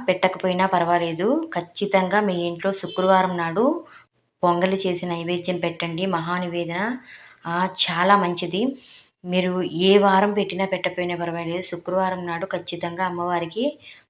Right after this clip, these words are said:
మహానైవేద్యం పొంగలి చేసి ఇంట్లో పెడితే చాలా మంచిదండి. అమ్మవారికి చాలా ఇష్టమైన నైవేద్యము. మామూలుగా పూజ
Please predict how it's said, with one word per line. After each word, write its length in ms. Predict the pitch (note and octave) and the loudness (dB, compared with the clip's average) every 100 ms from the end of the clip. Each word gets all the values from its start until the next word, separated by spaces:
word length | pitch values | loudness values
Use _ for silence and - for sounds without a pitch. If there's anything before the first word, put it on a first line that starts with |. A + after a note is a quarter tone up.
| - | -4
మహానైవేద్యం 840 | E3+ E3+ F#3+ F#3 F3 F3 E3+ F#3 B3+ D#4+ - _ _ _ - - - _ - | -4 -2 -2 -2 -2 -4 -4 -2 -2 -2 -10 _ _ _ -16 -16 -18 _ -8
పొంగలి 340 | F3+ F3+ G3 | -8 -4 -4
చేసి 300 | G3 F#3 F3 | -2 -2 -4
ఇంట్లో 280 | F3+ E3+ F#3 | -4 -4 -2
పెడితే 380 | F3+ E3+ E3 F#3 B3 D4+ - - - _ _ _ - | -2 -2 -2 -2 -2 -4 -14 -20 -20 _ _ _ -6
చాలా 340 | F3+ F3 F#3+ | -2 2 2
మంచిదండి. 560 | F#3+ F#3+ F#3+ F#3+ F#3 F#3+ | 2 0 -2 -4 -2 -2
అమ్మవారికి 580 | F#3+ F3+ F3+ F3+ F3 A3 - | -2 0 0 0 -2 -8 -8
చాలా 240 | - F3 F3+ | -2 0 2
ఇష్టమైన 480 | F3 - F#3+ F#3+ F#3 | 0 0 2 2 2
నైవేద్యము. 640 | F3+ E3+ F3 E3 E3 E3+ C4 D#4+ - _ _ _ _ _ | -2 -2 -2 -4 -4 0 0 -2 -8 _ _ _ _ _
మామూలుగా 680 | E3+ E3+ F3 F3 F#3+ G3 G3+ | -4 -2 0 2 4 6 6
పూజ 260 | G3+ F#3+ F#3 | 4 2 0